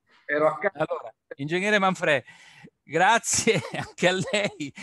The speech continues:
Speaker 2: della, del, diciamo, del, dell'attesa. Ehm, se possiamo fare una sintesi, ovviamente, perché abbiamo dato spazio giustamente come era necessario al nostro direttore generale,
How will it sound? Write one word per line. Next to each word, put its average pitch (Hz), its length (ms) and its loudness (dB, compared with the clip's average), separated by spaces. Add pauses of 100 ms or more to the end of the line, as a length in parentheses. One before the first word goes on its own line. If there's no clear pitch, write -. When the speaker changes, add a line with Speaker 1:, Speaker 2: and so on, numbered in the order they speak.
(160)
Speaker 2:
della, 143 540 2
del, 127 380 -2
diciamo, 131 420 -6
del, 131 300 -4
dell'attesa. 170 720 2 (260)
Ehm, 147 840 -2
se 165 240 -6
possiamo 190 340 2
fare 208 160 4
una 196 140 4
sintesi, 190 420 0
ovviamente, 180 440 0
perché 156 640 0
abbiamo 160 260 -2
dato 175 180 2
spazio - 360 0
giustamente 165 500 -4
come 156 140 -2
era 156 80 0
necessario 160 580 -2
al 143 100 0
nostro 143 340 -6
direttore 147 380 -6
generale, 170 840 0